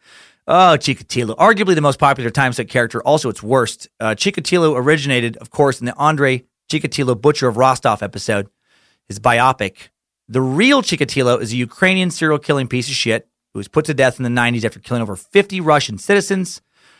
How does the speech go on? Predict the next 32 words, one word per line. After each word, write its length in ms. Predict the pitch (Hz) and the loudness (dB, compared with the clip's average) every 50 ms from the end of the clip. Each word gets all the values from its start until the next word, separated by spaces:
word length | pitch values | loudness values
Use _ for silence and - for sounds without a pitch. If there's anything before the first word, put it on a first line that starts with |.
| _ _ _ - | _ _ _ -12
mostly 440 | - 113 131 165 196 208 - - 180 | -8 -2 2 4 4 4 2 0 0
women 180 | 156 151 139 127 | 0 0 0 -2
and 80 | 120 | -2
children. 420 | - - 147 139 139 143 143 139 - _ _ _ _ _ _ _ _ _ _ | 2 2 2 2 2 0 -2 -6 -10 _ _ _ _ _ _ _ _ _ _
Somehow 320 | - - 180 180 180 175 | -6 -2 0 2 2 2
we 80 | 160 143 | 2 0
soften 380 | - - 185 170 170 - 165 143 | 0 2 4 4 4 2 0 -4
this 140 | 123 - | -4 -2
monster, 320 | - 123 120 120 - - 135 | 0 0 0 0 -2 -4 -8
turn 180 | - - 156 | -2 -2 0
him 80 | 151 147 | 0 0
into 160 | 139 123 123 | -2 -2 -2
a 40 | 117 | -2
lovable 380 | 120 135 151 156 165 151 165 156 | 2 2 2 2 2 0 0 0
yet 200 | 131 131 123 - | 0 -2 -2 -4
still 260 | - - 226 320 359 | -4 -2 0 0 2
murderous 480 | 370 285 302 339 330 277 214 196 - | 4 4 2 4 4 2 2 2 0
character. 540 | - - 220 262 269 - - 131 147 170 _ _ _ _ _ _ _ _ _ - | 0 0 0 0 0 -2 -2 -4 -4 -4 _ _ _ _ _ _ _ _ _ 0
Uh, 320 | 143 156 156 156 151 151 | 2 4 4 6 4 4
the 120 | 147 143 143 | 4 2 0
<laughs> 0 | |
real 160 | 151 151 135 | 2 0 0
Chikatilo 920 | - - 160 220 196 170 - - 190 185 - 143 - 185 190 190 175 156 | 0 2 2 2 2 2 0 -4 -4 -4 -4 -6 -2 0 2 2 2 0
suffered 320 | 147 - 185 180 - 175 151 | 2 2 0 0 0 -2 -8
from 140 | 156 143 _ - | -8 -8 _ -4
impotence, 720 | 196 202 190 - - 113 98 - - - - - - _ _ _ _ _ _ _ _ - | -4 -2 -2 -4 -6 -6 -10 -10 -12 -16 -18 -18 -20 _ _ _ _ _ _ _ _ -6
but 120 | 147 - - | -6 -2 2
also 480 | 196 240 277 277 - - 160 160 175 185 | 4 4 4 4 4 2 2 2 2 -2
strangely 500 | 180 - - - 196 185 190 175 170 185 | -6 -10 -2 0 2 2 2 0 0 0
loved 220 | 165 147 135 120 | 2 0 0 0
to 60 | - 156 | -2 0
masturbate, 640 | 170 170 151 - - 117 98 87 - _ - - | 0 0 0 0 -4 -6 -6 -6 -10 _ -20 -20